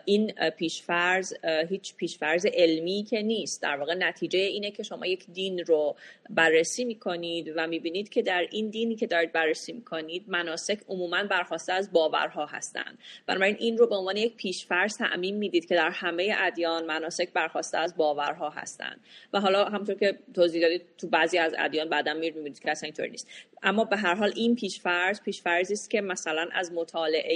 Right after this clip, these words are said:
یک دین ساخته شده و، اه، عملاً تحت تأثیر، ام، اعتقادات اون دین هست. حالا مسئله صدق و کذب اصلاً توش مطرح نیست که حالا، اه،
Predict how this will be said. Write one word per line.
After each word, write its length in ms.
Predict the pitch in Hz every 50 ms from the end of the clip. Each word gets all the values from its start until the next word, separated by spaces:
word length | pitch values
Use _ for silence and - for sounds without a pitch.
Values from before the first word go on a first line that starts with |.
| 170 185
یک 420 | 190 202 190 214 220 214 - -
دین 160 | - 170 160
ساخته 420 | 165 - - - - - - 160 156
شده 400 | - - 151 143 - 147 143 143
و، 100 | 143 151
اه، 560 | 143 139 - - 160 156 160 151 - - 170
عملاً 460 | 165 156 156 156 160 160 165 180 208 214
تحت 180 | 226 202 - 190
تأثیر، 460 | 190 196 - - - - 190 185 190 196 196 196 190 196 196 - - - - - _ _ -
ام، 1080 | - 170 170 165 160 160 156 160 156 151 151 151 147 147 147 147 151 151 151 - - - _ _ -
اعتقادات 840 | - 180 - - - - 185 156 170 170 170 170 185 190 214 214 262
اون 300 | 214 - 208 214 208 185
دین 280 | 151 160 156 156 165
هست. 380 | - - 135 - - - - -
حالا 180 | 170 165 175 175 - - - -
مسئله 480 | 175 170 170 - - 185 175 175 190
صدق 280 | 220 - 220 190 - -
و 60 | 165
کذب 280 | 165 - 202 202 - -
اصلاً 260 | - 180 - - 180 185
توش 200 | 196 208 - -
مطرح 320 | 170 170 - - 185 202
نیست 220 | 226 220 233 -
که 60 | - 196
حالا، 360 | 180 165 165 160 156 147 - - - - - _ _ -
اه، 500 | - 175 165 160 156 156 156 151 147 147